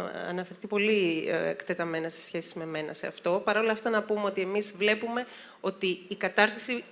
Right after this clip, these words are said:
πρέπει να ξεκινάει από πολύ νωρίτερα. Δηλαδή, μέσα σε μια επιχείρηση ο εργαζόμενος από τα σαράντα, σαράντα πέντε θα πρέπει ήδη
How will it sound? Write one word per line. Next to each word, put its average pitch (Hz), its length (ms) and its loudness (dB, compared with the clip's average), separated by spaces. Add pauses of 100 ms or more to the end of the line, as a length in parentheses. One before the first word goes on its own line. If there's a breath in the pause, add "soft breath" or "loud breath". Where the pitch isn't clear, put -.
(200)
πρέπει 220 240 4
να 240 60 6
ξεκινάει 214 380 2
από 214 140 0
πολύ 196 260 4
νωρίτερα. 175 580 0 (420 loud breath)
Δηλαδή, 190 480 6
μέσα 214 320 4
σε 233 120 -2
μια 220 160 2
επιχείρηση 214 500 -4
ο - 60 4
εργαζόμενος 202 600 2
από 196 180 -6
τα 180 140 -4
σαράντα, 202 480 4
σαράντα 185 340 2
πέντε 180 360 4
θα - 140 -4
πρέπει 185 360 0
ήδη 170 460 0